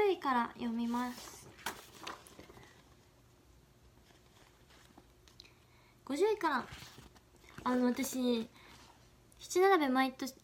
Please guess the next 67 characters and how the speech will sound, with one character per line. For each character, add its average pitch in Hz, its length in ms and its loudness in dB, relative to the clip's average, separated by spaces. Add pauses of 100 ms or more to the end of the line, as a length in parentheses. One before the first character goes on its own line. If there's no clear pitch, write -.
毎 247 240 0
回、 254 520 -2
あ 226 140 -4
の、 220 380 -4 (320)
一 - 220 -6
言 240 340 -6
の 220 80 -6
コ 220 120 -10
メ 220 140 -2
ン 220 100 -4
ト 214 120 -14
と 226 120 -8
ラ 226 120 -2
ン 226 80 -2
キ 233 160 -10
ン 233 80 -6
グ 233 80 -6
読 233 160 -4
み 226 200 -4
さ 233 200 -14
せ 233 140 -14
て 220 120 -14
も 220 140 -8
ら 226 60 -10
っ 226 40 -20 (120)
て 233 100 -12
る 226 60 -6
ん 220 100 -8
で 240 80 -16
す - 100 -18
け - 80 -14
ど、 233 60 -12 (440)
先 294 220 -4
月 294 260 -6
の 277 120 -4
や 269 180 -4
つ、 - 160 -14 (840)
ね 311 80 -4
ね 381 100 -8
ち - 80 -20
ゃ 349 60 -4
ん - 20 -8
あ - 40 -8
り 330 80 -10
が 320 100 -12
と - 80 -18
う。 - 40 -18 (1400)
先 285 220 -12
月 294 260 -8
の 285 140 -6
や 285 140 -6
つ 285 160 -14
を - 20 -8 (640)
読 240 120 -8
み 233 140 -8
た 240 140 -10
い 240 40 -10 (120)
と 247 80 -14
思 220 260 -8
い 220 80 -6
ま 220 280 -8
す。 240 40 -14 (1000)
五 240 120 -8
十 233 120 -8
位 254 140 -6 (180)
か 220 100 -8
ら。 208 80 -8